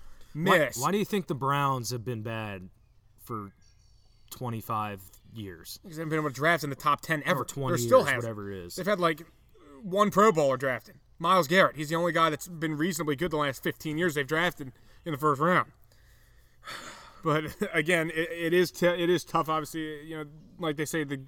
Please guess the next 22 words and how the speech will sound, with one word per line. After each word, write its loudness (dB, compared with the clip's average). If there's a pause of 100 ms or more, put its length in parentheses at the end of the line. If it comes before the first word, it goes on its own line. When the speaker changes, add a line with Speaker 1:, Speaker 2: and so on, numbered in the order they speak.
Speaker 2:
the -6
draft's 0
a -10
crapshoot. 0 (600)
And -4
that's 0
what 2
everyone 4
has 0
to -6
realize. 4 (800)
But, 6 (920)
yikes. -2 (640)
Having -4
two 0
and -2
three, -2
you 2
expect -6 (320)
two -8
big-time -6
guys. -6